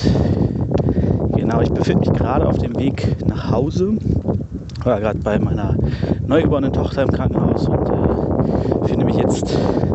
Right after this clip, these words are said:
an einer Landstraße. Ich dachte, ich nutze die Zeit, um einen Podcast aufzunehmen. Ähm,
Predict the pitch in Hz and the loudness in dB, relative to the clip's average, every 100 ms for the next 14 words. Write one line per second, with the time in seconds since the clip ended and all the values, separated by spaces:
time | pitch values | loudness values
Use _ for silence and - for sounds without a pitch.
0 | - - - - - - - 120 - - | 0 0 0 0 0 0 0 0 0 0
1 | - - 85 - - - - - - - | -2 -2 0 0 0 0 -2 -2 0 0
2 | - - - - - - - - - - | 2 0 0 0 0 2 0 0 0 0
3 | - - 139 - - - 135 - - - | 0 0 0 -2 -2 0 0 0 -4 -2
4 | 147 - 147 - 170 143 - 131 135 139 | 0 2 0 2 2 2 0 2 0 0
5 | - - - - - 127 123 117 101 - | -4 -4 0 0 0 0 0 0 -2 -4
6 | 117 113 110 117 - - - - - - | -6 -4 -2 -4 -4 -4 -2 0 2 2
7 | - - - - - - - - - 269 | 0 -2 -2 -2 -2 -4 -6 -2 0 2
8 | - - 139 139 139 135 127 117 - - | 0 0 0 0 0 0 -2 -6 -10 -10
9 | - - - - 156 - 120 107 - - | -6 -4 -4 -2 -2 0 0 0 -2 -4
10 | 104 - - - - - - - - - | -2 -4 -4 -6 -6 -6 -2 0 0 0
11 | - - - 151 156 156 151 151 | -2 0 0 0 2 0 -2 -4